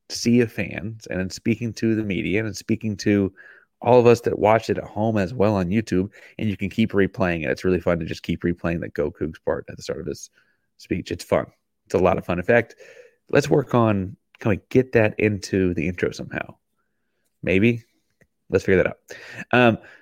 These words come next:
he no-, understands the assignment, though, tied to the basketball program when he said, um, that he, frankly, appreciates the, how hard the basketball team plays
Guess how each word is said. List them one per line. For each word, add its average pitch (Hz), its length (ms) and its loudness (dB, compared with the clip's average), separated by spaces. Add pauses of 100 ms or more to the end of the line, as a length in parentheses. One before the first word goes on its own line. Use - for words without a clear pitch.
(1000)
he 131 260 6
no-, 131 280 6
understands 139 320 2
the 117 60 -2
assignment, 107 240 -2
though, 104 80 2
tied 101 260 -2
to - 80 -14
the - 40 -12
basketball 104 320 2
program 95 340 0
when 95 100 -2
he 90 60 -6
said, 92 420 2 (400)
um, 85 460 0 (180)
that 101 120 -4
he, 101 420 2 (140)
frankly, 101 520 2 (1600)
appreciates 120 880 2 (160)
the, 95 600 2
how 95 400 2 (160)
hard 95 240 2
the 92 60 -4
basketball 87 360 -2
team 87 260 -14
plays 92 540 0